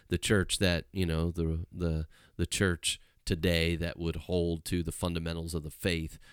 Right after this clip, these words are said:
would, and an understanding of the true gospel being about, uh, the reality of sin and repentance and faith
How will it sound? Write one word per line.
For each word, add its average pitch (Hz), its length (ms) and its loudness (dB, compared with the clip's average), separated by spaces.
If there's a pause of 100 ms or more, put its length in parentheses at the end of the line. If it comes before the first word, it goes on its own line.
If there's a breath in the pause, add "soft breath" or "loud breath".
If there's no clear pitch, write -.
(180 soft breath)
would, 85 480 2
and 82 320 0
an 87 160 0
understanding 82 680 0
of 76 100 -6
the 80 80 -4
true 92 380 0
gospel 76 600 -6 (320 soft breath)
being 80 360 0
about, 80 400 -4 (180)
uh, 76 220 -4 (420 soft breath)
the 85 120 0
reality 82 440 2
of 78 100 -4
sin 82 560 2
and 80 400 0
repentance 80 720 -2
and 76 180 -4
faith 85 400 -2